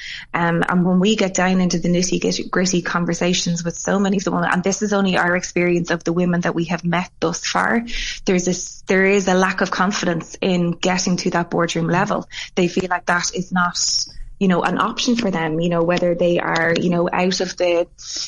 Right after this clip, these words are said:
out of the loop a little bit. You know, for us, it's bridging that gap and letting them know you absolutely have a right to sit at that table, because who knows your business better than you?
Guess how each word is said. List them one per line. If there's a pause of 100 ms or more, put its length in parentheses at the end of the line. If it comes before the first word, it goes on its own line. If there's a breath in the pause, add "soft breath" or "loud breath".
(120 loud breath)
out
of
the
loop
a
little
bit.
You
know, (120)
for
us,
it's
bridging
that
gap
and
letting
them
know
you
absolutely
have
a
right
to
sit
at
that
table,
because
who
knows
your
business
better
than
you?